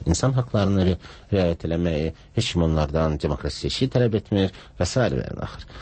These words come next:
Yəni ki, Rusiya bu məsələlərdə kifayət qədər, e, loyal bir dövlətdir. Rusiya mənim yadım, e, ən yaxşı yadımdadır ki, yalnız, e, Pribaltika ölkələrini antidemokratizmdə ittiham elə-,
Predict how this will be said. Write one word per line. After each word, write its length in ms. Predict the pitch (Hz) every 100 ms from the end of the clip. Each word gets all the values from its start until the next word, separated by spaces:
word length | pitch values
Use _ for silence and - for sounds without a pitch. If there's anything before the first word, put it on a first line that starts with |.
| - -
Yəni 180 | 127 113
ki, 80 | 120
Rusiya 300 | 170 - 165
bu 140 | 131 127
məsələlərdə 640 | 95 98 87 90 90 104
kifayət 420 | - - 92 120 -
qədər, 340 | 90 95 -
e, 160 | 82 76
loyal 380 | 82 87 78 65
bir 140 | 64 -
dövlətdir. 640 | 65 64 73 - 127 135 - - - -
Rusiya 360 | 87 101 90 80 -
mənim 400 | 82 90 82 82
yadım, 260 | 78 80 78
e, 80 | 73 76 76 67 60 62 60 62 58 - - - - -
ən 760 | 80 76 73 64 - - - 82
yaxşı 220 | - 87
yadımdadır 440 | 82 80 80 92
ki, 100 | 101
yalnız, 320 | 110 95 90 -
e, 100 | 82 78 71 64 65
Pribaltika 460 | - 76 87 - -
ölkələrini 440 | - 69 69 71 78
antidemokratizmdə 960 | 73 - 76 - 69 76 71 69 71 - - -
ittiham 460 | 87 - 85 80
elə-, 180 | 67 71